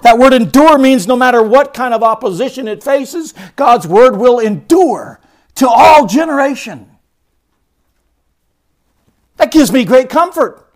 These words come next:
We spend a lot of time complaining about the spiritual condition of the church. And I'm not saying we shouldn't be moved by the spiritual depravity or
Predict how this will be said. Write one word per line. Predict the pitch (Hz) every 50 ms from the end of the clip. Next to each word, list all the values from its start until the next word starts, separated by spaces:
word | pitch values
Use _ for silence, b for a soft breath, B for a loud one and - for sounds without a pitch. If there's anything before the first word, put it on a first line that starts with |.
| b b b b
We | 285 302
spend | 285 - - 311 277 247
a | 233
lot | 233 247 294 302
of | 262 -
time | - 262 294 294 277
complaining | - 220 214 - 190 269 294 285 269 233 220
about | 202 220 226 226 226
the | - 208 190 - B B B B
spiritual | - - - 269 285 285 - - - 190
condition | 180 233 226 254 269 262 - 226 208
of | 196 156
the | 151
church. | 139 - 330 330 320 302 - - _ - - - - _ _ _ _ _ _ _ _ _ _ _ _ _ _ _ _ _ _ _ _ _ _ _ _ _ _ _ _ _ _ _ _ _ _ _ _ _ _ _ _ _ _ _ _ _ _ _ _ _ _ _ _ _ _ _ _ _ _ _ _ _ _ -
And | 247 254
I'm | 247 240
not | 254 254 240
saying | - - 262 247
we | 240 254 -
shouldn't | - - 294 262 247 220
be | 269 262 240 202
moved | 202 220 233 285 330 339 320 277 247 220 190 151 -
by | 233 220 226
the | 208 202
spiritual | - - - 285 285 294 277 262 - - 208
depravity | 175 180 151 - _ _ _ _ _ _ _ - - - 262 294 302 226 196 165 165 180
or | 190 180 165 156 135